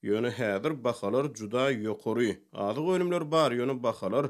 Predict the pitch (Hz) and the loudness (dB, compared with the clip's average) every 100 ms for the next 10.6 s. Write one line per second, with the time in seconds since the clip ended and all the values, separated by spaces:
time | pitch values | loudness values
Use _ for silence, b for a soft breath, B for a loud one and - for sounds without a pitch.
0 | - 139 127 110 92 - 139 120 113 101 | -4 0 2 2 0 0 -2 0 0 0
1 | 95 135 147 143 147 147 123 117 110 101 | -2 -2 0 0 0 0 0 -2 -2 -2
2 | 98 90 98 101 107 123 131 131 - - | -4 -6 -4 -2 -2 -2 -4 -6 -10 -8
3 | 113 - 104 95 78 - 120 127 131 139 | -8 -6 -4 -4 -4 -4 -2 0 0 0
4 | 135 117 95 101 120 120 107 117 85 - | -2 -6 -6 -4 -2 0 0 0 -2 -6
5 | - 123 127 123 - 123 120 127 220 196 | -4 0 2 2 0 2 4 2 0 0
6 | 190 190 180 - 180 190 196 190 190 190 | 2 2 0 0 0 2 2 2 0 -2
7 | 190 170 170 170 170 131 135 131 127 160 | 0 -4 -2 0 -2 2 2 4 4 2
8 | 175 - 175 160 160 160 156 170 156 139 | 0 -4 -4 -2 0 0 0 -4 -2 0
9 | 123 135 143 - 165 147 143 139 151 113 | 2 2 2 -2 -4 -2 -2 0 2 2
10 | 107 - 117 131 135 | 0 -4 -2 2 2